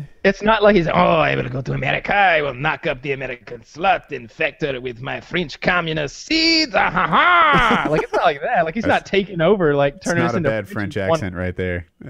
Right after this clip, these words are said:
Speaker 1: They're not, like, turning us into Frenchies one fuck at a time or anything.
Speaker 2: <laughs>
Speaker 1: Like, I'm sure he'll wrap it up. Like
Speaker 2: It wouldn't work anyway. They, they, they,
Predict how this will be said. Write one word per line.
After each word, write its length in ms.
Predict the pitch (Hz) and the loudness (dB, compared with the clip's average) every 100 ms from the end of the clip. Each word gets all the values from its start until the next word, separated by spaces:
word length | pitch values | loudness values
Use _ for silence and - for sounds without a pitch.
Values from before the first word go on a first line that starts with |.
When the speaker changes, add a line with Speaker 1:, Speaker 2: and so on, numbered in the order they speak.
| - - | -16 0
Speaker 1:
They're 160 | 240 233 | 4 4
not, 180 | 233 | 4
like, 140 | 185 - | 2 -4
turning 160 | 220 214 | -2 -2
us 100 | 208 | 0
into 140 | 185 | -2
Frenchies 420 | - 185 208 190 147 | 0 -2 0 -2 -2
one 200 | 160 160 | -2 -2
fuck 300 | 180 170 156 | -2 -2 -2
at 80 | 135 | -4
a 80 | |
time 360 | 131 - 190 180 | -4 -2 0 0
or 120 | 135 | 0
anything. 340 | 123 494 - 508 | -2 -4 -6 -8
Speaker 2:
<laughs> 40 | 523 453 - | -6 -8 -4
Speaker 1:
Like, 180 | 160 165 | -4 -2
I'm 120 | 185 | -4
sure 200 | 254 240 | 0 2
he'll 180 | 202 147 | 2 0
wrap 320 | 143 160 160 | -2 0 4
it 140 | 147 | 6
up. 320 | 143 175 123 - - _ - | 6 6 4 -6 -20 _ 0
Like 200 | 147 147 | 4 4
Speaker 2:
It 40 | |
wouldn't 240 | 294 233 151 | 2 0 -2
work 260 | 156 139 | -2 -2
anyway. 560 | 127 127 113 95 90 92 | -4 -4 -4 -4 -2 -2
They, 240 | 117 127 | -4 -4
they, 120 | 120 131 | -6 -6
they, 20 | 131 | -8